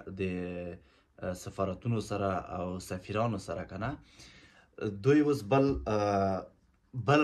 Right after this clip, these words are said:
رشخند اخیستی. مکمل خپل جوب د چهارمغزو،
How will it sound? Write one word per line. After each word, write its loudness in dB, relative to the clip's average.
رشخند -4
اخیستی. -10
مکمل -2
خپل -4
جوب 0
د -6
چهارمغزو، 0